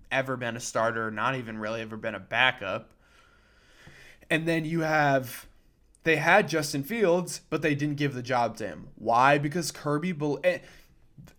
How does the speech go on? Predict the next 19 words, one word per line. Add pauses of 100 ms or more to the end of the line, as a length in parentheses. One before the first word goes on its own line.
the
Justin
Fields
one's
a
little
bit
harder
because
Jake
Fromm
went
to
a
national
championship
a
freshman
year.